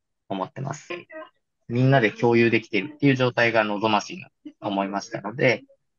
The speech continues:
一応こういう枠組みを作りました。もっとこう細かく書いてほしいとか、もっとこう、この時間を増やしてほしいとかっていうのがあれば、皆さんに今お話ししていただきたいなと思います。志賀コーチ、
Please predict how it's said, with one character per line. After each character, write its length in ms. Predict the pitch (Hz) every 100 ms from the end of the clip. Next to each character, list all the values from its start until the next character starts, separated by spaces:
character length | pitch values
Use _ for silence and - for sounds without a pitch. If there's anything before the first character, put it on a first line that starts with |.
| - - - - -
一 200 | 113 107
応 100 | 92
こ 160 | 107
う 60 | 101
い 40 |
う 40 | 95
枠 220 | 95 95
組 140 | 95
み 100 | 104 120
を 40 |
作 200 | - -
り 80 | 113
ま 60 | -
し 160 | - -
た。 100 | - _ _ _ _ _ _ -
も 120 | 147
っ 60 | 151
と 100 | 120
こ 240 | 123 120
う 20 |
細 280 | 117 123 127
か 140 | 131 123
く 160 | 104 -
書 80 |
い 80 | 104
て 80 | 101
ほ 60 | 95
し 200 | - -
い 40 |
と 60 | -
か、 260 | 92 - - - _ - 113
も 100 | 117
っ 80 |
と 80 | - 92 - - - _ -
こ 220 | 98 98
う、 20 | - - _ _ _ - -
こ 80 |
の 100 | 113
時 140 | 104 113
間 180 | 107 107
を 40 |
増 120 | 117
や 100 | 101
し 60 | -
て 60 |
ほ 60 | 92
し 160 | - 92
い 40 |
と 100 | -
か 120 | -
っ 180 | - _
て 60 | 147
い 100 | 143
う 40 |
の 100 | 123
が 120 | 107
あ 40 | 95
れ 100 | 92
ば、 120 | - - - _ _ _ -
皆 200 | 95 95
さ 120 | - 92
ん 40 |
に 60 | -
今 180 | 95 - _ -
お 80 |
話 320 | 101 95 - 90
し 40 |
し 40 |
て 80 | -
い 60 | 92
た 80 | 95
だ 100 | -
き 100 | -
た 80 |
い 60 | -
な 100 | -
と 60 | - _ _ -
思 160 | 95
い 40 | 95
ま 60 |
す。 60 | -
志 140 | - 127
賀 100 | 127
コ 120 | 127
ー 60 | 117
チ、 240 | 90